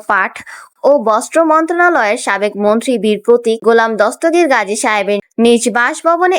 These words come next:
এসে ফুল দিয়ে শুভেচ্ছা জানান নারায়ণগঞ্জ জেলা রূপগঞ্জ থানা মুরাপাড়া ইউনিয়ন পরিষদ। মুরাপাড়া ইউনিয়ন পরিষদ বারবার নির্বাচিত সফল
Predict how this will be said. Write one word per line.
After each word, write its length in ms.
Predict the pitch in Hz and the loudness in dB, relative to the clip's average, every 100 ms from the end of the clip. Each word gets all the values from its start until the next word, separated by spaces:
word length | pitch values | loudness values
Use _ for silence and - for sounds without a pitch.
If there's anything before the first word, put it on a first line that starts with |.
| - | 0
এসে 160 | 247 262 | 0 -2
ফুল 240 | 262 302 349 | 0 0 2
দিয়ে 180 | 359 370 | 2 2
শুভেচ্ছা 460 | 311 240 254 254 320 | 2 2 0 0 0
জানান 320 | 269 214 208 | 0 0 0
নারায়ণগঞ্জ 480 | 202 190 202 202 208 226 | 0 0 -2 -2 -2 -2
জেলা 220 | 220 208 | 0 2
রূপগঞ্জ 460 | 202 220 214 294 339 - | 0 -4 -2 -2 -2 -4
থানা 260 | 233 185 185 | -2 -2 -2
মুরাপাড়া 540 | 214 254 294 330 339 - | 0 0 0 0 -2 -2
ইউনিয়ন 340 | 247 247 285 330 302 | 0 2 2 0 0
পরিষদ। 380 | 180 - - - - - - - - | 0 0 -4 -6 -14 -20 -20 -20 -2
মুরাপাড়া 520 | 240 302 370 370 370 - | 2 2 2 0 0 0
ইউনিয়ন 360 | 262 262 247 254 | -2 0 0 0
পরিষদ 440 | 247 254 285 339 311 220 | 2 2 2 0 -2 -2
বারবার 420 | 226 247 277 339 330 | -2 -2 0 0 0
নির্বাচিত 460 | 254 208 208 214 214 247 | 0 0 -2 -2 -2 -2
সফল 280 | 220 294 | -2 0